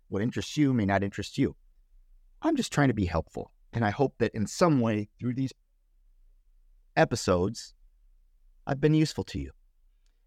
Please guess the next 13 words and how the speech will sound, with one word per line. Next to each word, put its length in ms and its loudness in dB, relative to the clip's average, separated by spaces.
As 180 0
always, 400 4
be 180 0
in 80 4
the 80 0
present 320 2
moment, 320 -4
be 180 2
in 100 4
the 60 4
here 280 4
and 120 2
now. 380 -2